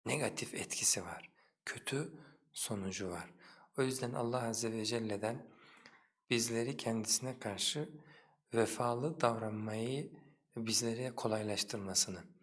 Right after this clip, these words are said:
kullarla olan ilişkilerimizde Cenab-ı Hakk'ın, e, sorumluluğunun daha etkin, daha caydırıcı olması bilincine bizi kavuşturmasını.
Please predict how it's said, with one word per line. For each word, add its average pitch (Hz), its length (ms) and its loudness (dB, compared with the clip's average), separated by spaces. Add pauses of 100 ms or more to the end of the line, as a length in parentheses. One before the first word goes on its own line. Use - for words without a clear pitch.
(520)
kullarla 165 420 6
olan 156 240 4
ilişkilerimizde 123 1120 0
Cenab-ı 123 380 0
Hakk'ın, - 1300 0 (680)
e, 110 460 0 (920)
sorumluluğunun 127 1120 2 (280)
daha 123 200 2
etkin, 107 500 -4
daha 101 240 0
caydırıcı 117 1000 0 (580)
olması 113 640 2
bilincine 110 680 0
bizi 107 240 2
kavuşturmasını. 92 840 -6